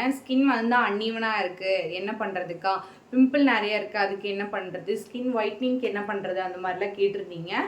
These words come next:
ஆஹ், அதுக்கான வீடியோ தான் நான் இப்ப போடுறேன். அடுத்தடுத்த வீடியோ வந்து நீங்க கேட்டதுக்கான இதெல்லாம் வரும். நெக் பிக்மெண்ட்டுக்கு,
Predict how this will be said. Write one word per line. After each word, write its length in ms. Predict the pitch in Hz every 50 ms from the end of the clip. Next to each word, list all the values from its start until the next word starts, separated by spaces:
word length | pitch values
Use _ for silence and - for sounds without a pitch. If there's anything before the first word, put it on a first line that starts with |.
| - - - - - - - -
ஆஹ், 200 | - 214 220 214
அதுக்கான 420 | 208 208 202 240 240 269 254 240 240 226
வீடியோ 300 | 220 226 226 226 233 233
தான் 200 | 226 233 240 254
நான் 120 | 254 240 208
இப்ப 140 | 220 202 -
போடுறேன். 500 | - 196 196 196 190 190 190 214 285 370 381 277
அடுத்தடுத்த 520 | 220 202 220 240 247 277 262 233 240 - 254
வீடியோ 300 | 247 233 233 233 262 254 247
வந்து 220 | 240 220 208 214 240
நீங்க 220 | 254 247 233 208 196
கேட்டதுக்கான 600 | 202 208 202 202 202 220 208 214 - 214 202 196 196 190 185
இதெல்லாம் 380 | 185 180 180 185 190 202 208 185
வரும். 260 | 185 180 180 190 196
நெக் 200 | 202 196 190 190
பிக்மெண்ட்டுக்கு, 680 | - 208 196 196 202 196 196 190 - 185 165 - 190